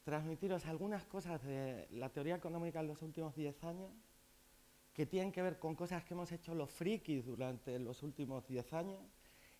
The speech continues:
y cómo eso representa una oportunidad para, de negocio, eh, para las empresas en las que trabajáis. Yo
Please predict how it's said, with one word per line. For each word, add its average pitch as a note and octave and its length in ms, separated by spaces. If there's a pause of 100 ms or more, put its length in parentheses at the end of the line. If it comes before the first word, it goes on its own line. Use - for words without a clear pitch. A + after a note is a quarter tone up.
y D#3 120
cómo G3 320
eso G3+ 240
representa C#3 760 (680)
una F#3 260
oportunidad D#3 920
para, C3 460
de B2+ 260
negocio, F#3+ 600 (600)
eh, C#3+ 440 (100)
para C#3 200
las C#3 200
empresas C#3+ 460
en C#3 100
las C3 140
que B2+ 140
trabajáis. G#2 580
Yo C#3 240